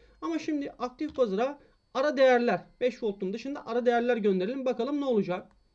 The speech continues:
İkinci dijital pinde aktif buzzer'ımız vardı. Şimdi ona yolluyoruz pasif buzzer'ın kodlarını. Gördüğünüz gibi arkadaşlar biraz önce pasif buzzer'da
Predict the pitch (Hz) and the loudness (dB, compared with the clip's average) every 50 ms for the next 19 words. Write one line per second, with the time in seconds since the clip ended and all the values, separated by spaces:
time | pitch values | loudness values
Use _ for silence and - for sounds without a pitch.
0 | _ _ _ _ _ _ _ _ _ _ - 269 254 - 294 285 277 285 294 294 | _ _ _ _ _ _ _ _ _ _ -14 -8 -6 -4 -2 -2 -2 -2 -4 -6
1 | 294 294 277 247 233 240 269 262 254 254 214 208 226 285 320 - - _ - 233 | -6 -8 -10 -8 -2 2 2 2 2 2 0 -2 -2 -4 -6 -10 -10 _ -4 -4
2 | 233 - - 247 - - 233 208 190 185 180 180 160 156 170 156 156 170 220 262 | -4 -4 -8 -12 -6 -4 -2 0 0 0 0 -2 -2 -2 -2 -4 -2 -2 -4 -4
3 | 262 - 262 254 262 262 269 262 254 233 220 202 185 170 156 160 156 - _ - | -4 -6 -6 -6 -6 -4 -2 2 4 4 4 4 2 0 -2 -4 -10 -12 _ -12
4 | 214 - - 233 - 208 196 170 202 254 269 254 233 208 175 185 185 165 160 180 | -12 -12 -14 -12 -8 -8 -6 -4 -4 -6 -4 -4 -4 -4 -2 -2 -4 -4 -4 -4
5 | 226 320 _ _ _ _ _ _ _ _ _ _ _ _ _ _ _ _ _ _ | -8 -10 _ _ _ _ _ _ _ _ _ _ _ _ _ _ _ _ _ _
6 | _ _ _ _ _ _ _ _ _ _ _ _ _ _ _ _ _ _ _ _ | _ _ _ _ _ _ _ _ _ _ _ _ _ _ _ _ _ _ _ _
7 | _ _ _ _ _ _ _ _ _ _ _ _ _ _ _ _ _ _ _ _ | _ _ _ _ _ _ _ _ _ _ _ _ _ _ _ _ _ _ _ _
8 | _ _ _ _ _ _ _ _ _ _ _ _ _ _ _ _ _ 302 906 906 | _ _ _ _ _ _ _ _ _ _ _ _ _ _ _ _ _ _ _ _
9 | 906 _ _ 906 906 _ _ _ _ _ _ _ _ _ _ _ _ _ _ _ | _ _ _ _ _ _ _ _ _ _ _ _ _ _ _ _ _ _ _ _
10 | _ 208 233 254 262 254 302 302 302 285 285 277 277 262 240 247 233 226 214 208 | _ 6 6 8 8 6 4 2 0 0 -2 0 2 2 2 2 0 -2 -2 -4
11 | 202 208 214 202 214 220 - 175 175 226 254 285 262 277 262 247 214 175 185 190 | -4 -4 -6 -6 -6 -6 -8 -8 -6 -4 -4 -4 -4 -4 -4 -2 -2 -2 -2 -4
12 | 196 - _ _ _ _ - 208 202 202 - 254 - _ 269 269 233 202 214 185 | -4 -8 _ _ _ _ -8 -8 -8 -8 -10 -14 -8 _ 2 2 2 4 2 0
13 | 156 165 156 - - | 0 -2 -4 -6 -8